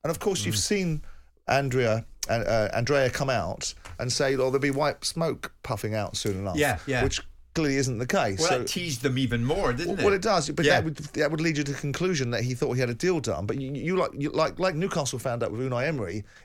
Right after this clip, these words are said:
Speaker 1: it isn't done until it's done.
Speaker 2: Well, exactly, Simon. A man you and I both met over in Qatar, the, the top Dutch, uh, football agent, Guido Albers. Uh, he knows Arne Slot at Feyenoord very, very well. Doesn't represent him, but they're good chums.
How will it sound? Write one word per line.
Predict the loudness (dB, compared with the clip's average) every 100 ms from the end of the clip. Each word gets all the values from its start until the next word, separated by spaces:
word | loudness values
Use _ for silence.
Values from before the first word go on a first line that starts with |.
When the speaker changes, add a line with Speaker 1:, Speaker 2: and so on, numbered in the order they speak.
| -8
Speaker 1:
it | -2
isn't | 0 -2 -4 0
done | 0 0 -4 -8 -10 -14 -20 _ _ -4
until | -2 0 2 2 0 -4
it's | -6
done. | -2 0 0 -2 -6 -2
Speaker 2:
Well, | 2
exactly, | 2 2 -2 -2 -4
Simon. | -2 0 0 0
A | 0
man | 0 0
you | 0 0
and |
I | 0
both | 2 2 0 2
met | 2 2 0
over | 0 2 2
in | 2
Qatar, | 2 0 0 2 2 0
the, | 0 0 0 0
the |
top | -2 0 0 -2 0
Dutch, | 0 0 -4 -2
uh, | 0 -2
football | -2 0 2 2
agent, | 0 0 -2 0
Guido | 2 2 0 2
Albers. | 2 2 2 2 0 -4 -14 -16 -8
Uh, | -2 0
he | 2 2
knows | 4 2
Arne | 2 2 2 2
Slot | 2 2 2 2 0
at | -2
Feyenoord | 0 0 2 2 2 0 -12 _
very, | -6 0 4 4 2 0
very | -2 2 4 4
well. | 4 4
Doesn't | 4 2 0
represent | 0 0 0 0 0
him, | 0
but | 0 2
they're |
good | 0 0 -2
chums. | 2 2 2 -2